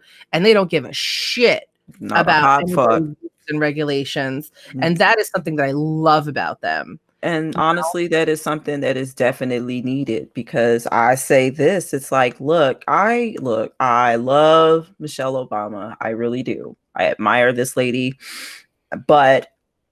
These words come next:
Speaker 2: when she says, "When they go low, you know, we go high,"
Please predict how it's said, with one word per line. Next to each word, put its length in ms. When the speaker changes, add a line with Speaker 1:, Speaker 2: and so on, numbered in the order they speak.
Speaker 2:
when 280
she 300
says, 640
"When 340
they 340
go 320
low, 600
you 160
know, 160
we 260
go 240
high," 760